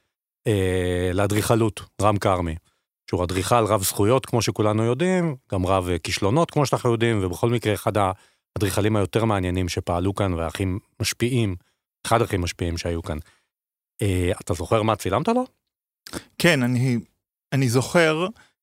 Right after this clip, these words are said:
Speaker 2: אה, קודם כל ההיכרות הייתה דרך, אה, סיגל ברניר, שבעצם עשתה,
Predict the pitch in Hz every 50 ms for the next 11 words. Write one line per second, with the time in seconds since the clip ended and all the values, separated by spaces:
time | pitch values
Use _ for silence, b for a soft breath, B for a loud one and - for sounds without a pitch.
0 | _ _ - 127 127 - - 170 180 - - 180 175 160 143 - - 151 139 139
1 | 151 151 - 139 127 113 - 135 131 120 120 127 127 127 127 117 - 123 117 110
2 | 104 - - 143 117 120 123 123 117 117 113 113 110 117 131 151 175 196 202 b
3 | b b b b _ _ _ _ _ - - - 135 123 113 113 110 110 107 101
4 | 113 117 117 113 - - 131 113 113 117 110 - - - 127 117 117